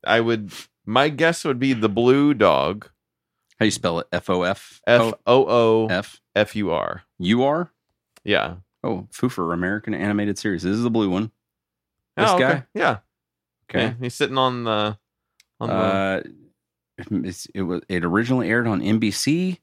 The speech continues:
Speaker 1: Okay.
Speaker 2: Lasted two seasons, a total of twenty-six episodes or forty-six segments. We like to
Speaker 1: Wow.
Speaker 2: divide that.
Speaker 1: We like them segments.
Speaker 2: Uh, misadventures of a blue bloodhound named Floofer,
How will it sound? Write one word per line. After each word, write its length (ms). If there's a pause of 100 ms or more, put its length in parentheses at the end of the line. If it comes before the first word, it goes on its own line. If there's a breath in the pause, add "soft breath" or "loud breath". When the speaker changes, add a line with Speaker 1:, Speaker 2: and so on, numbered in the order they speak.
(120)
Speaker 1:
Okay. 380
Speaker 2:
Lasted 480
two 180
seasons, 460
a 60
total 380
of 360
twenty-six 500
episodes 440
or 80
forty-six 540
segments. 520
We 160
like 260
to 220
Speaker 1:
Wow. 380
Speaker 2:
divide 100
that. 200
Speaker 1:
We 80
like 160
them 140
segments. 460
Speaker 2:
Uh, 180
misadventures 600
of 80
a 20
blue 240
bloodhound 540
named 280
Floofer, 680